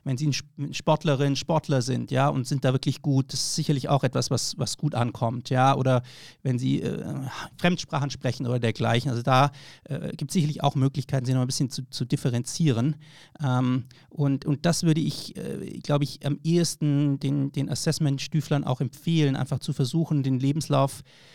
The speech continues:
ja mal mit einem relevanten Praktikum mal aufzubauen, mit einem Auslandssemester aufzubauen, mit bisschen ex-, äh,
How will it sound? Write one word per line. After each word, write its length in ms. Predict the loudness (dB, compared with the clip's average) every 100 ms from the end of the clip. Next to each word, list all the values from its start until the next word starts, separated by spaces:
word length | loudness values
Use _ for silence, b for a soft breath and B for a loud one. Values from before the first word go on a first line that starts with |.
| B
ja 200 | 0 4
mal 240 | 6 6
mit 160 | 4 2
einem 100 | 0
relevanten 540 | 2 2 2 0 0
Praktikum 460 | -2 -4 -4 0 2
mal 140 | 2
aufzubauen, 640 | 0 -2 -4 -2 2 4 4
mit 140 | 2
einem 200 | 2 0 -2 B B
Auslandssemester 800 | 0 2 2 0 0 0 0 -2
aufzubauen, 680 | -2 -2 -2 2 4 6 4
mit 220 | 0 -2
bisschen 340 | -6 -2 -2
ex-, 360 | 0 -4 -4 -4
äh, 240 | 0 2